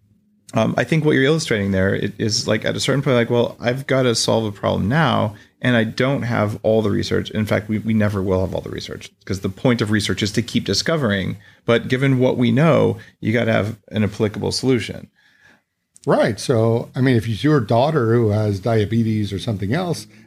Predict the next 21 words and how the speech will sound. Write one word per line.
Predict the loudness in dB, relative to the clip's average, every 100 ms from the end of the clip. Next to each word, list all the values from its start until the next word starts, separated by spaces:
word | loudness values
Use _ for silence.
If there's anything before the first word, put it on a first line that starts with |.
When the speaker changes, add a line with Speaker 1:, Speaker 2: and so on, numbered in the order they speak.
| 0
Speaker 2:
then | 2
you've | 2
got | 2 -2
a |
timeline | 0 -2 0 -2 -2 -2
and | -2
a | 0
deadline. | 0 0 -2 -10 -16 _ _ _ -6
So | 0
now | 2
you're | 4 2
motivated | 2 4 2 2 0 -2
to | -8
say, | -2 0
"Okay, | 0 0 -2
what | 0 -2 -2
can | -2 -2
I |
do | 0 0 0
for | -4 -6 -4
her?" | -4 -4 -8